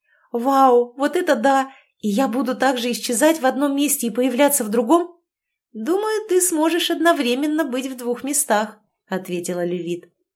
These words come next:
"Тебе нужно пойти получить твою премию завтра. Заодно прикупишь себе обновку для новой работы", напомнил дом. Осталось еще время для того, чтобы позаниматься часок,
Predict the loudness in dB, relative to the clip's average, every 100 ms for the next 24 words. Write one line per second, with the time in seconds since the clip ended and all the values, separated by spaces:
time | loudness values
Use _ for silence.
0 | _ _ -12 -4 0 2 0 0 -2 0
1 | 0 0 -4 -4 -4 -4 -2 -2 -6 -4
2 | -4 -4 -2 0 0 0 -2 -2 -2 -4
3 | -12 -14 -16 _ _ -2 0 0 0 -2
4 | 0 -2 -2 -4 -4 -4 -4 0 0 2
5 | 0 0 -4 -6 -2 -2 0 0 2 2
6 | 0 0 -2 -6 -10 _ _ -10 -6 -6
7 | -6 -8 -8 -8 -8 -10 _ _ _ _
8 | _ _ -12 -10 -2 0 0 -2 -2 -2
9 | -2 -2 -2 -4 -8 -8 -4 -2 0 -2
10 | -4 -6 -4 -4 -2 -2 0 -2 -2 -6
11 | -6 -8 -6 -8